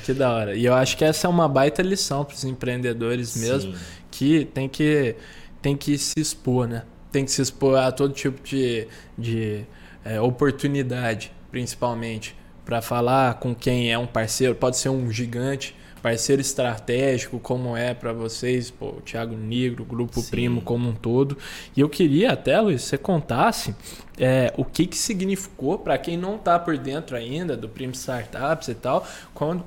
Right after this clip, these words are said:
Speaker 1: que que aconteceu lá, vocês levantaram a rodada, quanto foi avaliado, se puder falar, e
Speaker 2: Uhum.
Speaker 1: o que que isso significou pra vocês do Meu Vista, como vocês celebraram essa notícia, quando deu certo e tal.
Speaker 2: Foi legal. Então, a gente,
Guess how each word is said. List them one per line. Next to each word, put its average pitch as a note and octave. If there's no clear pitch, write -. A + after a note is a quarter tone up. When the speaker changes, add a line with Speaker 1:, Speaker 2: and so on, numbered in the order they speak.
Speaker 1:
que D#3+
que E3+
aconteceu C#3
lá, C#3
vocês B2+
levantaram B2+
a C#3+
rodada, C3+
quanto C3
foi C3+
avaliado, B2+
se -
puder B2
falar, B2
e C#3
Speaker 2:
Uhum. B2+
Speaker 1:
o -
que -
que D#3
isso D3
significou D#3
pra C#3+
vocês C3+
do C#3
Meu C#3
Vista, C3
como -
vocês B2+
celebraram B2
essa A2+
notícia, B2
quando A#2
deu A2
certo A#2
e -
tal. -
Speaker 2:
Foi F#2+
legal. F2+
Então, C#3+
a A#2+
gente, A#2+